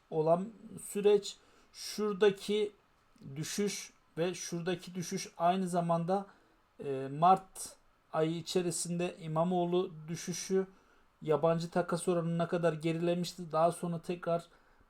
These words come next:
bu yükselişle beraber yükseldi. Şimdi bir düzeltme yapıyor. Bunu da göstermek istedim. Çünkü niye?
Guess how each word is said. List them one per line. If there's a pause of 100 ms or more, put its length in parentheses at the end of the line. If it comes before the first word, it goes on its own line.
bu (480)
yükselişle
beraber
yükseldi.
Şimdi
bir
düzeltme
yapıyor. (480)
Bunu
da (220)
göstermek
istedim.
Çünkü
niye?